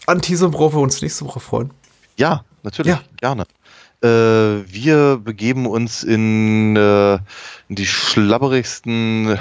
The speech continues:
Speaker 2: Höllen diesseits von Reanimator. Ähm, <laughs> ja, wir haben uns um zwei, zwei Horrorfilme ausgesucht.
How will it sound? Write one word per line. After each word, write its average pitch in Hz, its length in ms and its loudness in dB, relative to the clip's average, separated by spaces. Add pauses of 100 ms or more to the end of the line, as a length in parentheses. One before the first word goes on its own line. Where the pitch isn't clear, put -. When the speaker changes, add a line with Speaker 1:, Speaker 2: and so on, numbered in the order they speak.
Speaker 2:
Höllen 127 440 0 (100)
diesseits 110 680 -2
von 110 340 -4
Reanimator. 107 720 0 (500)
Ähm, 127 360 2
<laughs> - 100 -2 (2750)
ja, 87 280 2
wir 95 120 0
haben 92 140 -2
uns 95 200 -6
um 92 140 -10
zwei, 80 400 -2
zwei - 180 -6
Horrorfilme 110 500 -2
ausgesucht. 90 440 -6